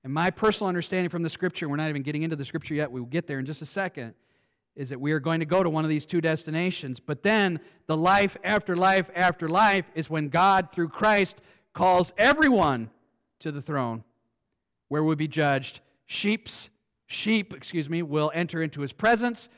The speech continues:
Goats will be banished from his presence. And then we go into the life after life after life, which is all of eternity in one of these two destinations. There is existence after death. Second, there is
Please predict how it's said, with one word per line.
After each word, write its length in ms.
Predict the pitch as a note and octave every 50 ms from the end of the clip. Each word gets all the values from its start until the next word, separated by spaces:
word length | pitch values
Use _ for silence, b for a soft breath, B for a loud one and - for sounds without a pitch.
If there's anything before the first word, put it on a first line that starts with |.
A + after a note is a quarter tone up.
| b b b D3+ C3
Goats 340 | B2 F3+ G3 G#3 F#3+ - -
will 100 | E3 D3+
be 120 | C#3 C#3+
banished 460 | C3 - E3 F#3+ G#3+ A#3 A#3 G#3 - -
from 200 | - F3 D#3 D#3
his 160 | D#3 C#3 -
presence. 500 | - E3 D#3 D#3 D3 D3+ D#3+ D3+ - - b b b b b
And 160 | C#3+ D#3 D3+
then 240 | D#3+ F#3+ B3 C#4+ C4
we 100 | B3 A#3+
go 180 | F3+ F#3 F3+ F3+
into 220 | F3 E3+ - F3+
the 120 | D3+ E3
life 360 | D#3 D3+ E3 E3+ F3 E3+ E3 - -
after 320 | D#3+ E3+ E3+ - - E3 D#3
life 280 | D#3+ D#3+ E3 D#3+ C#3
after 340 | D#3+ D3+ D3+ D3 - - D3+
life, 340 | D3 E3+ A#3 A#3 G3 F3+ E3 - B B B B B
which 200 | D#3 E3 - E3+
is 140 | D#3+ D3+ D#3+
all 300 | D#3+ F3 G3 G3+ G#3+ G#3+
of 80 | G3 F#3+
eternity 580 | F#3+ - F3+ G3 G3 G3 F3+ D3+ C#3+ B2 A2+ - b b b b
in 160 | D3 D3+ D3+
one 160 | D3+ E3 D#3+
of 60 | D#3+ D3+
these 200 | D3 C#3+ C3+ -
two 180 | - D#3 C#3+
destinations. 960 | C3 C#3+ C3+ B2+ - - C3 C#3+ D3 D#3+ D3+ - - A2+ G#2 - - - _ _ _ -
There 140 | C#3 D3 E3
is 300 | G3 G#3+ G#3+ F#3 - -
existence 640 | E3 E3 C3+ - F3+ F#3 - - F3 D#3+ D3 - - -
after 300 | E3 E3 E3 - D3+ C#3+
death. 280 | C3 E3 E3+ E3+ E3 - b b b b b
Second, 600 | b - - - A3+ A3+ A3 A3 F#3+ E3 E3 E3+ - b b b b b b
there 220 | - E3 E3+ E3+ F3
is 400 | F3+ G3+ G#3 G#3 G3 - -